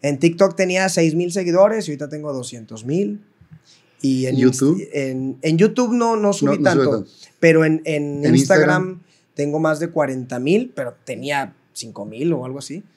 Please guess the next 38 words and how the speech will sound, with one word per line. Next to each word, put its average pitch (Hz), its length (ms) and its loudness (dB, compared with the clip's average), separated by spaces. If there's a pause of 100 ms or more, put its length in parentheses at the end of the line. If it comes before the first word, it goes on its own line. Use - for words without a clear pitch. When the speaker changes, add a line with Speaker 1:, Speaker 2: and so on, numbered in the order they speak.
(120)
Speaker 2:
O 127 100 -2
sea, 123 120 -2
sí 135 160 0
Speaker 1:
Este, 139 100 2
Speaker 2:
reventaron 123 500 2
las 123 120 0
redes 117 280 2
con 123 140 -4
Speaker 1:
reventó, 127 320 -2
Speaker 2:
eso. 117 100 -20
Speaker 1:
reventó, 127 640 -8
porque 160 240 -4
son 170 260 -2
millones 208 540 2
y 190 60 -4
millones 175 360 0
de, 180 200 -2
de 139 240 -4
Speaker 2:
De 120 80 4
Speaker 1:
reproducciones. 190 920 4
Speaker 2:
reproducciones. - 240 -20
Speaker 1:
Y 165 100 4
no 196 120 6
solamente 226 500 2
de 208 140 2
mis, 135 280 -2
de 135 200 -6
mis 135 180 0
Speaker 2:
Mm. 127 40 0
Speaker 1:
páginas. 214 540 -2
Speaker 2:
Claro, 180 280 0
los 120 160 2
que - 80 0
lo 117 60 0
Speaker 1:
Porque - 160 0
Speaker 2:
subieron. 131 360 6
Speaker 1:
mucha 165 240 4
gente 196 540 -2